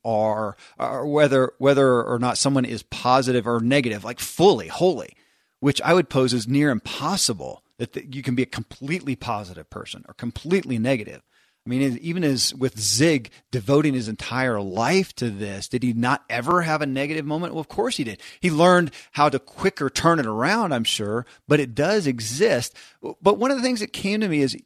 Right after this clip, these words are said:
most of us, I think, including myself, I'll speak for me, are schizophrenic in our positive thinking. I mean, there are many areas in my life personally where I am a positive thinking, optimistic, hopeful,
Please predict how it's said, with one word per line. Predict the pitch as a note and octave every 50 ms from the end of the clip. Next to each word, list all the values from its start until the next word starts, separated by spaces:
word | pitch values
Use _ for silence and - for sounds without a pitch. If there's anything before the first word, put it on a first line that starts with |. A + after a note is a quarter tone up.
| _ _
most | - C#3+ C3+ D#3+ F#3 G#3 A#3+ C4+ C4 - - - -
of | - C#3 C3+ A#2+ A#2
us, | A2 A2 - -
I | - A#2 B2+ C#3+
think, | - - G2 F2 G2+ - -
including | - B2+ A2 - - D3+ D#3+ F3 F3+ F3+
myself, | F3+ F#3+ G3+ - - C#3 B2 D3 -
I'll | B2 B2
speak | - - - C#3 C3+
for | - - D#3
me, | C#3+ A#2 A2 A2+ A#2 - - - _ _ -
are | - D#3+ A3 A#3+ E3 A#2 G2+ A2+ - _ _ _ _ _ -
schizophrenic | - - - - D3+ - - A#2 - - B2 A2 G#2 F#2+ -
in | A2
our | G#2+ G2+
positive | F#2 - - G2+ F#2+ F#2 F2+ E2+ F2+ - D#2+
thinking. | - - F#2 F2 D#2+ - - - F2 - _ _ _ _ _ _ _ _ _ _ _ _ -
I | -
mean, | D#3 D#3+ E3+
there | G3+ B3 A#3+
are | F3
many | D3+ C#3+ D3 D#3+ F3 F3 D3+
areas | D3 D3 C#3 C3+ A#2+ A2 G#2 G2 -
in | - C3 A#2 A2+ A2+ A2
my | A2 A#2 A2+ A#2 A#2+ A#2+ A#2+ B2 B2
life | B2+ G#2+ A2+ A2+ F#2 D2+ C#2+ - - _ _ _ _ _ _ _ _ _ _ _ _ _
personally | - - C#3 C#3+ C3+ - - F2+ D#2 D#2+
where | F#2 A2 A#2
I | B2 C#3 D3+ D3+ C#3+ C3 B2 -
am | - A#2 A2+ A2+ A2+ A2 A2 A2
a | - A2+ A#2 G#2+ G#2 G2 -
positive | - - - A#2 B2 C3 C#3+ C3+ C#3+ D3 D3 B2+
thinking, | - C3+ C3 B2 - - G#2 G2 - -
optimistic, | C3+ C#3+ C#3+ - - - C3+ B2+ B2+ B2 A#2+ - - G#2+ F#2+ - - _ - _ _ _
hopeful, | - - C#3 F3+ F#3 F3+ _ - - A2+ G#2 F#2+